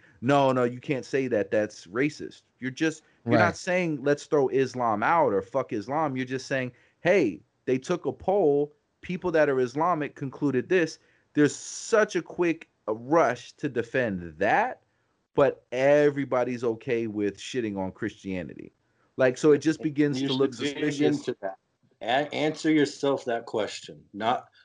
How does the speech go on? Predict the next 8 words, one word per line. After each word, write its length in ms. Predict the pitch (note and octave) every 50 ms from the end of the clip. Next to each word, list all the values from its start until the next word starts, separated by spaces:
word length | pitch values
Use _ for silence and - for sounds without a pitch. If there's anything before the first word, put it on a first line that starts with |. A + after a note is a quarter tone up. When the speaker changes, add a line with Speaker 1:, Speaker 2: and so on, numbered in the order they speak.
| _ _
Speaker 3:
not 280 | G#2+ A2 A#2 A#2+ - -
for 120 | - B2+
my 320 | B2 B2+ B2 B2 B2+ B2+
answer, 640 | C3 C3 B2+ B2+ B2+ B2 - C3 C3 B2+ B2 A#2+ A#2+ - _ _ _ _ _ _
not 340 | F#2+ G2+ G2+ G2+ G2+ F#2+ F#2+ A2+
anybody 380 | G#2+ A2 A2 A2 G#2+ G#2+ G#2 G#2
else's 380 | G2 F#2+ F#2 - - G2 F2 F#2
answer. 460 | F2+ E2+ E2+ - - - D#2+ E2+